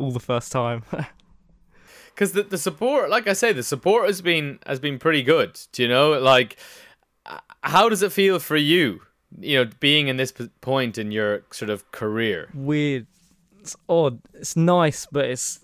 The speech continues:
Speaker 1: it's a, it's a nice, overwhelming thing, if you know what I mean? 'Cause it's like, every, I think artists are so self-critical,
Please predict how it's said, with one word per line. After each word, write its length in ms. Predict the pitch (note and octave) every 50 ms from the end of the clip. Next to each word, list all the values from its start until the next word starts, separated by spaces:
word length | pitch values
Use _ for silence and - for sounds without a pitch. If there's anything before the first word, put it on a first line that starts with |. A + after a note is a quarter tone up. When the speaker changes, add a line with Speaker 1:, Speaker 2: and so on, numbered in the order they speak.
| -
Speaker 1:
it's 140 | - C#3+ -
a, 120 | D#3+ D3 C3
it's 160 | C#3+ D3+ - D3
a 40 |
nice, 360 | C#3+ D3+ D#3 D#3 D#3+ D3+ - D3
overwhelming 720 | D3 C#3+ B2 C3+ C3+ C#3 D3 C#3+ C#3 C3 A#2 A2+ A#2 A2+
thing, 240 | - - A#2+ A#2+
if 100 | A#2 A2
you 40 | A#2
know 60 | A#2
what 100 | A2+ A2+
I 20 | A2+
mean? 320 | A#2 A#2+ A#2+ A#2 A#2+ B2+ C3+ _ _ _ -
'Cause 100 | - C#3
it's 140 | D3 C#3 -
like, 260 | D3+ C#3+ C3+ - - -
every, 200 | D#3+ D#3 D3 D#3+
I 60 | D3+
think 160 | C#3+ D#3+ D3+ -
artists 400 | D#3 D#3 D#3+ C3+ C3+ B2+ - C3
are 60 | B2
so 580 | - - - C#3 C3+ C3+ C3 B2+ B2 A#2+ A2+ A2 - - - _ _ _ _ _ _ _ _ _ _ _ _
self-critical, 1040 | - - - - C#3+ C3 B2+ - - - - C#3+ - - B2 - - A2 A2 A2 -